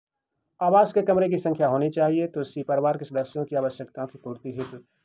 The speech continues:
चिकनी मिट्टी की विशेषता है, तो इसका सी है, यह मिट्टी जल को काफी समय तक अभिशोषित रखती है, इसलिए सीलन फैलती है।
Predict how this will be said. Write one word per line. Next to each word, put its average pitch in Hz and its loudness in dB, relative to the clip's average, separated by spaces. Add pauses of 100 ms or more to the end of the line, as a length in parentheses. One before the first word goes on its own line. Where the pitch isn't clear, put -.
(160)
चिकनी 214 4
मिट्टी 202 4
की 196 -2
विशेषता 156 -2
है, 160 2
तो 165 -6
इसका 151 -6
सी 139 -6
है, 156 0
यह 143 0
मिट्टी 151 0
जल 160 4
को 156 0
काफी 143 2
समय 135 -2
तक 160 -2 (140)
अभिशोषित 147 -2
रखती 143 -4
है, 135 -4
इसलिए 147 -6
सीलन 160 0
फैलती 127 -6
है। 113 -12